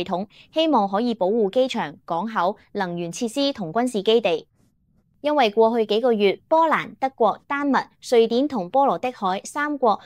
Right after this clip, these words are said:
都頻繁遇到不明無人機侵入空域。呢個即係話，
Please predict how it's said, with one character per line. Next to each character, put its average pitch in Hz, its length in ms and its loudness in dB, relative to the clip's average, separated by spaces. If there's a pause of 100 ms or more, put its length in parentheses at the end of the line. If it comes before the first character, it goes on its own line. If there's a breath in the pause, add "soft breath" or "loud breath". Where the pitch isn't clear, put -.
(140)
都 302 140 2
頻 180 300 -8
繁 175 240 -8
遇 190 140 -4
到 196 180 0
不 220 120 0 (100)
明 180 180 -6
無 170 140 -8
人 165 200 -10
機 247 240 2
侵 254 300 -6
入 226 60 -2 (120)
空 240 220 -4
域。 202 140 -2 (240)
呢 311 120 -2
個 277 120 4
即 302 100 -2
係 254 180 0
話， 180 240 2